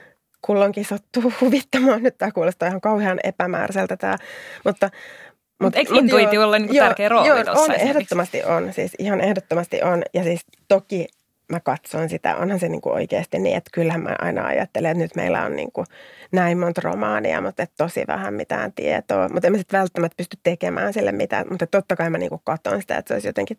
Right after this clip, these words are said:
Speaker 1: tasapainossa.
Speaker 2: Mua kiinnostaa siis oma suosikkilajini novelli ja sen kohtalo, kun
Speaker 1: Mm.
Speaker 2: musta tuntuu, että se usein häviää jotenkin tämmöisessä niinku käsikirjoituskilpailussa,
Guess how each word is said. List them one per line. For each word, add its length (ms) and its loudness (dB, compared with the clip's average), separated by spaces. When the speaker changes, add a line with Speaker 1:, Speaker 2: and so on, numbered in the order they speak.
Speaker 1:
tasapainossa. 840 -2
Speaker 2:
Mua 140 0
kiinnostaa 600 0
siis 220 -8
oma 160 0
suosikkilajini 800 0
novelli 540 2
ja 100 4
sen 240 0
kohtalo, 380 4
kun 100 6
Speaker 1:
Mm. 60 4
Speaker 2:
musta 140 6
tuntuu, 140 0
että 100 -4
se 60 2
usein 300 -2
häviää 440 0
jotenkin 420 -6
tämmöisessä 360 -8
niinku 140 -6
käsikirjoituskilpailussa, 1400 -2